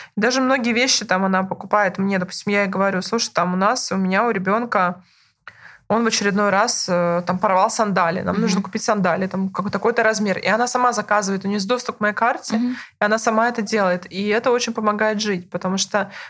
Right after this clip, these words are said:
Speaker 1: в принципе, это не очень интеллектуальная работа.
Speaker 2: Мгм.
Speaker 1: И,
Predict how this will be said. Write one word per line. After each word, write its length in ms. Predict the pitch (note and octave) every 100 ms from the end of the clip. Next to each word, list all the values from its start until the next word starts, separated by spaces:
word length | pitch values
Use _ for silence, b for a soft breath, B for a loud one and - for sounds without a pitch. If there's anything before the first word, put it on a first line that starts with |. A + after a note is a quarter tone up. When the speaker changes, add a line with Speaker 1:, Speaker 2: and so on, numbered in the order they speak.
| -
Speaker 1:
в 100 | -
принципе, 380 | B3+ D4 -
это 120 | G#3+ A3
не 160 | A3 A3+
очень 240 | A#3 G3
интеллектуальная 640 | F#3+ G3+ G3+ G#3+ G3+ G3 F#3+
работа. 440 | F#3 G#3 E4 C4+
Speaker 2:
Мгм. 260 | F#3 F#3 F#3 F#3 B _
Speaker 1:
И, 380 | F#3+ G3+ G3+